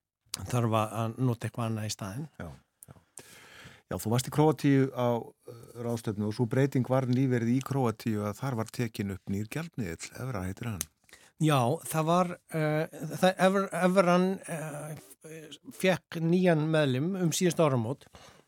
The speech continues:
Speaker 1: Eh, Króatía er náttúrulega, eh, mjög áhugavert land út af fyrir sig, en þau, eh,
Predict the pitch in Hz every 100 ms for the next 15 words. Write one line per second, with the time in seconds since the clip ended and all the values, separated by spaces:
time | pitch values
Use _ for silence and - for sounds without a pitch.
0 | _ _ _ _ _ _ _ _ _ -
1 | 139 127 123 127 - 151 156 165 156 156
2 | 139 151 147 147 - 143 139 139 - _
3 | _ _ _ _ _ _ - 262 277 165
4 | 165 151 131 135 127 143 139 131 127 127
5 | 117 143 139 156 143 - 147 151 156 160
6 | - _ _ 160 143